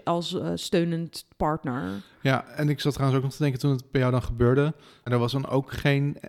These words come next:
Speaker 2: eh, moment, want, eh, waar, want ik wist gewoon heel erg van... jij kan dit, jij, jij trekt dit. Gewoon, weet je, wat er ook gebeurt, eh, ja, ik weet gewoon dat, zeg maar, dat jij sterk bent en dat je dit, zeg maar, gewoon kan.
Speaker 1: Ja, ja.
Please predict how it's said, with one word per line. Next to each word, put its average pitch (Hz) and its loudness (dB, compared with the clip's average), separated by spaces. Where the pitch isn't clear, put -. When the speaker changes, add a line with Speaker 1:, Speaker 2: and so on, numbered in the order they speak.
Speaker 2:
eh, - -8
moment, 131 0
want, - -4
eh, 131 2
waar, 127 0
want 139 -4
ik 135 -2
wist 139 2
gewoon 139 2
heel 131 4
erg 127 0
van... 123 0
jij 131 4
kan 139 2
dit, 107 0
jij, 127 2
jij 117 2
trekt 123 0
dit. 107 -2
Gewoon, 123 -4
weet 120 0
je, 127 -8
wat 127 4
er 139 2
ook 123 0
gebeurt, 120 0
eh, 127 -14
ja, 131 0
ik 113 -2
weet 120 -2
gewoon 123 0
dat, 117 -4
zeg 127 -4
maar, 123 -2
dat 120 -4
jij 120 -2
sterk 117 0
bent 107 -2
en - -6
dat 117 -2
je 123 -2
dit, 113 2
zeg 107 -4
maar, 107 0
gewoon 107 -2
kan. 95 -2
Speaker 1:
Ja, 175 0
ja. 170 -2